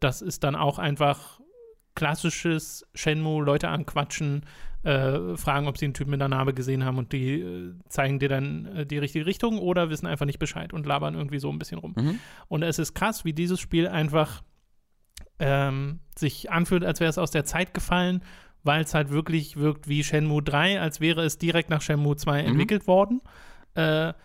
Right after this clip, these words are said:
Speaker 1: nur, dass es halt in einer modernen Grafik-Engine präsentiert wird, aber du trotzdem, also so Animationsabläufe und sowas, das wirkt trotzdem sehr Dreamcast-mäßig,
Speaker 2: Mhm.
Speaker 1: äh, weil's halt einfach jetzt nicht den Produktionswerten entspricht, die, äh, andere Spiele haben.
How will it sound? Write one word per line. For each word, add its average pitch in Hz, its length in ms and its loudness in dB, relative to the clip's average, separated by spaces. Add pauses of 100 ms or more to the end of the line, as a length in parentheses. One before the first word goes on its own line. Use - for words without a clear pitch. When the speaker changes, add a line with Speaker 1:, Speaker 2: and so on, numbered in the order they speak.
(120)
Speaker 1:
nur, 175 140 4
dass 180 140 6
es 170 160 -2
halt 165 300 2
in 165 160 0
einer 160 140 4
modernen 156 680 2
Grafik-Engine 139 960 0
präsentiert 131 600 -2
wird, 208 260 2 (320)
aber 156 160 4
du 165 80 4
trotzdem, 180 840 2 (360)
also 180 480 -4
so 165 220 0
Animationsabläufe 170 1400 2
und 175 80 0
sowas, 165 200 2
das 156 160 -4
wirkt - 180 0
trotzdem 175 440 2
sehr 156 120 4
Dreamcast-mäßig, 139 880 0
Speaker 2:
Mhm. 156 180 4 (260)
Speaker 1:
äh, 139 340 4
weil's 143 220 2
halt 147 80 2
einfach 143 340 0
jetzt 143 220 -2
nicht 147 260 -2
den 135 480 0
Produktionswerten 139 760 2
entspricht, 139 600 -6
die, 131 320 0 (380)
äh, 165 80 2
andere 147 340 2
Spiele 151 300 -2
haben. 180 240 -6